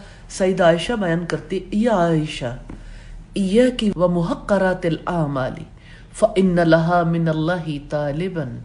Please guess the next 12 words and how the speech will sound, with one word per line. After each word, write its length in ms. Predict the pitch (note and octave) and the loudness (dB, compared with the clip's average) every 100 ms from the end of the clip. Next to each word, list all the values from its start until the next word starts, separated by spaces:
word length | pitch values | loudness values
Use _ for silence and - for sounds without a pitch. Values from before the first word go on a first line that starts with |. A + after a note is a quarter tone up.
| - - - - | -18 -20 -8 -2
اے 100 | A3+ - | 0 2
عائشہ، 680 | D#3 D#3 D#3 - D3+ C3 C#3 - - - - | 2 4 2 0 -4 -4 -6 -12 -18 -12 -2
معمولی 520 | F3+ F#3 F#3+ A3 D4+ | 2 4 4 4 2
سمجھے 440 | D4 C4+ B3 C4+ | 0 0 0 0
جانے 380 | G#3+ G#3 G#3 A3 | 2 4 4 2
والے 380 | G3 F#3 G3 G3+ D#3 | 0 0 0 0 0
گناہوں 460 | D#3 D3 D3 D3 A3 | -2 -2 -2 -2 -4
سے 180 | - | -4
بچو، 340 | B3 F3+ - B2 - - - - - - | -4 -4 -4 -8 -10 -18 -18 -18 -18 -6
کیونکہ 260 | A#3+ B3 B3 | -4 -2 2
اللہ 200 | G3+ G#3 G#3 | 2 2 4
تعالیٰ 260 | G#3 A3 | 4 4